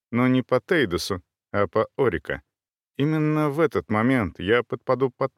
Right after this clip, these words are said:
полный контроль со стороны канцлера, если не успею выйти замуж». Она подумала и продолжила. «Если я выберусь из Кардигоса, то назад уже не вернусь.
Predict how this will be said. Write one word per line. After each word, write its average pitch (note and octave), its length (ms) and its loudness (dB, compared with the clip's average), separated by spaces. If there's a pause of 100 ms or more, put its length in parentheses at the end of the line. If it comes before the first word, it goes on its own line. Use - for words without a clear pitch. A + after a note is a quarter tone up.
полный D3+ 340 0
контроль C3 520 2
со F#2+ 180 -4
стороны G2+ 400 0
канцлера, F#2 600 -2 (520)
если G#2 460 -2
не G#2+ 180 2
успею G2+ 680 2
выйти F2+ 420 0
замуж». D2+ 580 -6 (1080)
Она C3+ 260 -2
подумала C#3 580 2
и B2 60 2
продолжила. D2 720 0 (760)
«Если A#2+ 420 0
я B2+ 260 4
выберусь A#2+ 560 2
из G#2 160 0
Кардигоса, A#2 720 0 (320)
то A#2 160 2
назад B2 440 0
уже A#2 240 2
не A#2+ 140 4
вернусь. A#2 500 2